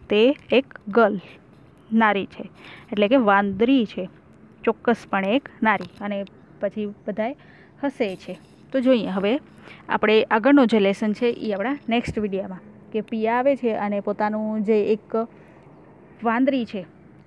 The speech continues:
એના વિશે વાત કરે છે. તો હવે બધા છેલ્લે હસે છે.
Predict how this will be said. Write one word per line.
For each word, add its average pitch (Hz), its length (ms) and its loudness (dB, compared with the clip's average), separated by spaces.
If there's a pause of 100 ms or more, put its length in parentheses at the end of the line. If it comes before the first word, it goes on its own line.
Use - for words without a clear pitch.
(120)
એના 240 260 0
વિશે 208 360 -2 (1000)
વાત 247 180 0 (120)
કરે 190 240 -4
છે. 196 180 -16 (380)
તો 214 200 0
હવે 208 200 -2
બધા 208 360 -6
છેલ્લે 214 520 -4
હસે 233 300 -2
છે. 185 220 -10